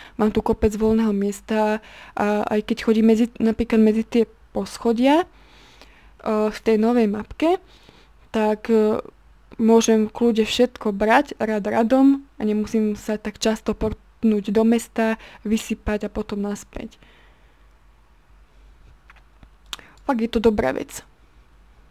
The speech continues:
A ešte mám aj prasiatko! Ej, ej, dalo by si uhorku, dalo. Chuďatko ha beží za uhorkou.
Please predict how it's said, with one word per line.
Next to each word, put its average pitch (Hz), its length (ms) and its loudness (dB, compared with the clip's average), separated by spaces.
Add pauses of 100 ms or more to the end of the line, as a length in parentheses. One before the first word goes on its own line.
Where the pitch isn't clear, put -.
(420)
A 190 240 2
ešte - 240 2
mám 330 240 6
aj - 160 4
prasiatko! - 720 4 (480)
Ej, - 160 4 (400)
ej, 233 160 2 (720)
dalo 226 320 4
by 208 80 -2
si - 160 -6
uhorku, 240 480 2
dalo. - 400 2 (2250)
Chuďatko 247 720 2
ha 226 80 2
beží 226 320 4
za 226 160 2
uhorkou. 226 720 0